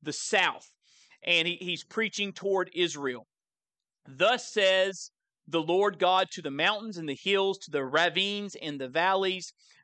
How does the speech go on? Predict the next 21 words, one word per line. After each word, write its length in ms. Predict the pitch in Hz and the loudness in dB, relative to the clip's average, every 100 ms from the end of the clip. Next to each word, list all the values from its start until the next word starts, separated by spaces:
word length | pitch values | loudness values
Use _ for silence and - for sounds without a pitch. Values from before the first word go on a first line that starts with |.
| - | -4
'Behold, 460 | 165 139 214 220 208 | -4 2 4 4 2
I, 380 | 185 196 214 214 | 2 4 2 0
even 260 | 180 156 147 | 0 0 0
I, 320 | 175 185 202 | 2 4 4
will 140 | 175 | 2
bring 240 | 156 160 143 | 0 -2 -2
a 40 | |
sword 360 | - - 220 233 | -4 0 4 4
upon 480 | 220 - 202 185 170 | 0 0 0 0 -4
you, 320 | 175 170 180 _ - - - 175 | -8 -8 -10 _ -20 -20 -2 0
and 120 | 175 | 4
I 160 | 175 208 | 6 6
will 100 | 180 | 4
destroy 640 | 165 - - 208 220 247 | 0 -2 -2 4 6 6
your 420 | 240 214 220 226 | 4 4 6 4
high 460 | 202 - 220 208 214 - | 0 0 4 4 2 0
places.'" 380 | 214 214 151 131 | 0 0 -2 -8
Now 80 | 151 | -4
notice 200 | 202 208 | 0 0
that 180 | 185 | -2
phrase, 420 | - 190 175 160 | 0 0 2 -2